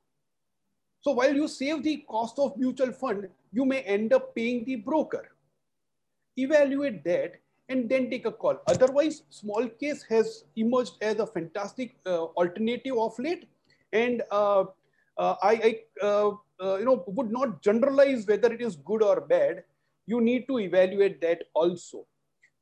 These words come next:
In comparison to a small case, a mutual fund, I really don't have, uh, uh, much issue as far as the regulatory structure is concerned.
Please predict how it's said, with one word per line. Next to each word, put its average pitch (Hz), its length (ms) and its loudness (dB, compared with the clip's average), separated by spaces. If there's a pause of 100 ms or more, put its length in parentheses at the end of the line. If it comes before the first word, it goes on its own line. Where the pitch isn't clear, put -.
(240)
In 339 220 2
comparison 233 680 0
to 240 180 -4
a 214 40 -2
small 220 320 -6
case, 170 420 -8 (300)
a 220 60 0
mutual 262 500 0
fund, 254 380 -6
I 214 200 -2
really 240 200 -6
don't 226 240 -8
have, 180 300 -2
uh, 165 120 0 (140)
uh, 156 300 2
much 196 360 -4
issue 226 440 -4 (100)
as 185 160 2
far 208 180 2
as 214 60 -4
the 196 120 0
regulatory 226 720 -4
structure 180 460 -4
is 156 120 -8
concerned. 180 560 -4